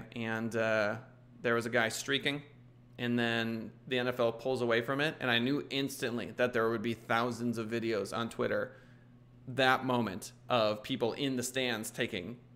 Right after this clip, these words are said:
the video that the N F L won't let you see. So it's interesting to me how culture has fundamentally changed in that regard. Prank robbery ends in fatal shooting. Guys, be smart.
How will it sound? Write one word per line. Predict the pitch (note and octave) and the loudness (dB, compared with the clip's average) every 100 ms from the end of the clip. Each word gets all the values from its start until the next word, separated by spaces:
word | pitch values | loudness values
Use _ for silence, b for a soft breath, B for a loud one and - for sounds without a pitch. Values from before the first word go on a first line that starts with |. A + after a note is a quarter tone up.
| - - - | -20 -18 -4
the | B2 | 0
video | A#2+ A2+ G#2+ G#2 | 2 2 2 2
that | G#2 - | 0 0
the | A#2 | 0
N | A2+ | 0
F | G#2+ | 0
L | G#2+ | 0
won't | A2+ A2 | 0 0
let | A#2 | -2
you | G#2 | -4
see. | A2+ B2 C#3+ - B B B | -4 -4 -4 -8 B B B
So | - | -4
it's | A#2+ - | -4 -2
interesting | B2 A#2+ A#2+ A#2 | -4 -4 -4 -2
to | A2 | -2
me | G#2+ G2 - - | -2 -4 -8 -6
how | A2 G#2 G#2 - | -2 0 -2 -6
culture | A#2 G#2+ G#2+ | -6 -4 -4
has | C3 G#2 G#2 - - - - | -4 -6 -6 -10 -20 -20 0
fundamentally | F3 E3 A#2+ A2+ A2 F#2+ | 2 4 2 2 0 -4
changed | G2 F#2 F#2 - - | -6 -8 -8 -12 -10
in | A2 G#2+ | -8 -6
that | G#2 | -8
regard. | - G#2 G#2 A2 - B B B B | -8 -4 -4 -4 -8 B B B B
Prank | - D3 C#3+ | -2 0 6
robbery | C3 B2+ B2+ G#2+ | 6 8 6 4
ends | B2 A#2 | 2 0
in | A2+ | 2
fatal | B2 A#2 | 2 2
shooting. | - C#3+ C#3 C#3 B2 - - - | 0 0 0 0 -4 -14 -12 2
Guys, | A#2+ B2 A#2+ - - - - - | 4 6 4 -2 -14 -18 -14 -4
be | C#3 | -2
smart. | - G#2+ G#2+ - | 0 0 0 -2